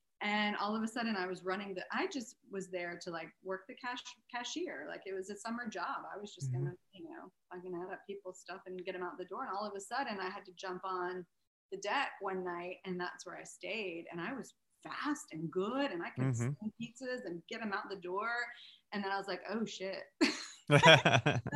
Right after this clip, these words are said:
Speaker 1: This is not what I wanna be good at. <laughs>
Speaker 2: Right. Well, I'm curious, uh, in terms of the two sides of your personality that you talked about, like, is the ability to do that, like, more of the wild side, or is it more of the controlled side? Like, where, where did that come from within you to be able to do
Speaker 1: It's my
Speaker 2: that?
Speaker 1: need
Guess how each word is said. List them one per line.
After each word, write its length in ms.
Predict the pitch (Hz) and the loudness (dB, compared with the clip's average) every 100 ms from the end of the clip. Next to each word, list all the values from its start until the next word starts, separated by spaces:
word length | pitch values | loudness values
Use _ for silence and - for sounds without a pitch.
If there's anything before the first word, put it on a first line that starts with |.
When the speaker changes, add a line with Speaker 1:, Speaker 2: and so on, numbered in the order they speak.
| - | -4
Speaker 1:
This 100 | 403 | -2
is 80 | 294 | 0
not 260 | 233 190 185 | 2 2 2
what 120 | 185 | 0
I 100 | 175 | 0
wanna 240 | 175 180 | -2 -4
be 140 | 180 180 | -2 2
good 260 | 208 233 185 | 6 8 12
at. 520 | 339 339 339 - 359 - | 12 12 10 12 8 8
<laughs> 80 | 349 | 8
Speaker 2:
Right. 640 | - 151 156 180 151 127 - - | 12 12 12 12 12 12 10 8
Well, 100 | 190 | 12
I'm 60 | 190 | 12
curious, 380 | 190 247 254 214 | 12 12 12 10
uh, 160 | 151 160 | 8 8
in 100 | 160 | 8
terms 220 | 190 151 | 8 10
of 40 | |
the 100 | 160 | 8
two 200 | - 165 | 8 8
sides 380 | 147 160 147 139 | 12 12 12 12
of 60 | 131 | 8
your 100 | 135 | 8
personality 680 | 143 127 127 127 139 135 | 8 8 12 12 12 12
that 100 | 127 | 10
you 80 | 117 | 8
talked 260 | - 139 - | 8 8 8
about, 240 | 117 107 | 6 8
like, 260 | 113 113 - - - - - _ - - | 10 10 8 -6 -20 -20 -20 _ -20 4
is 160 | 143 139 | 8 10
the 80 | 156 | 10
ability 360 | 135 143 147 135 | 12 12 12 10
to 60 | |
do 220 | 117 123 | 8 10
that, 300 | 127 135 135 | 12 12 12
like, 200 | 117 113 | 10 6
more 140 | 123 120 | 8 8
of 80 | 110 | 10
the 80 | |
wild 460 | 98 98 110 135 156 | 8 12 12 12 12
side, 300 | - 180 180 | 10 12 12
or 120 | 135 | 12
is 160 | 123 120 | 10 8
it 80 | 107 | 6
more 160 | 113 | 8
of 100 | 110 | 8
the 60 | 110 | 4
controlled 500 | - 95 120 120 139 | -2 4 10 10 10
side? 120 | - | 10
Like, 140 | 131 123 | 10 12
where, 220 | 135 147 127 | 12 10 12
where 160 | 143 | 12
did 80 | 160 | 12
that 180 | 135 117 | 12 10
come 160 | 131 135 | 6 8
from 180 | 117 110 | 6 8
within 280 | 110 123 | 6 6
you 160 | 110 104 | 6 4
to 80 | 101 | 4
be 80 | 110 | 2
able 160 | 107 | 2
to 60 | - | 0
do 80 | 117 | 0
Speaker 1:
It's 80 | |
my 60 | 107 | 0
Speaker 2:
that? 40 | |
Speaker 1:
need 360 | - - - - | 0 -4 -8 -16